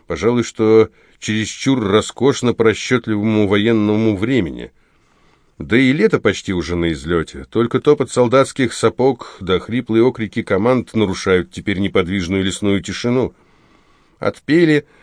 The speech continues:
оттенькали все синицы, славки, малиновки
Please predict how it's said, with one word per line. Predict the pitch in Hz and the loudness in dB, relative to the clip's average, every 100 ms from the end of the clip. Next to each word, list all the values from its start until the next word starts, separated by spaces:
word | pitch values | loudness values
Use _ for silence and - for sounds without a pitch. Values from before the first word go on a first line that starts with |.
| _ - | _ -6
оттенькали | 92 - - 156 156 - 123 117 | -6 -6 -2 2 2 2 0 0
все | - 139 | -4 -6
синицы, | 120 110 113 139 - - 117 98 | -4 0 0 0 -4 -4 -2 -4
славки, | - - 87 113 - - 117 107 | -12 -10 -2 0 0 -4 -10 -6
малиновки | 104 92 92 127 139 113 - 113 107 | -4 -2 0 2 2 0 -2 -4 -4